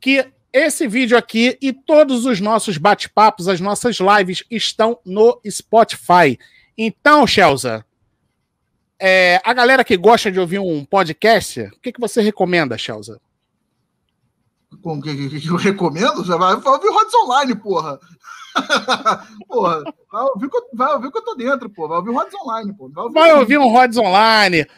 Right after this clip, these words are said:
Speaker 1: Aproveita quando você estiver dirigindo, quando você estiver tomando banho, quando você estiver lavando a sua louça, arrumando a sua casa, você entra lá, Spotify, Rods Online. E também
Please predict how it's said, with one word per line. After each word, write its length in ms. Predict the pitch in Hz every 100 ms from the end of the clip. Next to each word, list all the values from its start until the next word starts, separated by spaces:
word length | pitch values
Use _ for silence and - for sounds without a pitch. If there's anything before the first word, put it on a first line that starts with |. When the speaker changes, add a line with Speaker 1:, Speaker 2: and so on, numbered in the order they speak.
| _
Speaker 1:
Aproveita 640 | - 277 311 233 254 269 262
quando 180 | 269
você 260 | 247 226 285
estiver 300 | - 214 233
dirigindo, 800 | 202 208 160 175 254 247 233 208
quando 200 | 262 254
você 200 | 226 240
estiver 260 | - 226
tomando 320 | 220 202 196 165
banho, 580 | 170 262 247 226 208 196
quando 200 | 262 247
você 200 | 226 233
estiver 240 | - 220
lavando 340 | 214 175 208
a 20 | 180
sua 240 | - 165
louça, 440 | 156 240 233 -
arrumando 280 | 202 202 190
a 40 | 196
sua 200 | - -
casa, 520 | - 240 233 220 220 _ _ _
você 260 | 214 202 226
entra 260 | 226 202
lá, 180 | 190 226
Spotify, 720 | 208 - 262 - - 208 214 202 _ _ _ _
Rods 340 | 131 240 202
Online. 460 | 214 165 135 113 107 _ _ _ -
E 120 | 294
também 580 | 302 330 220 220 247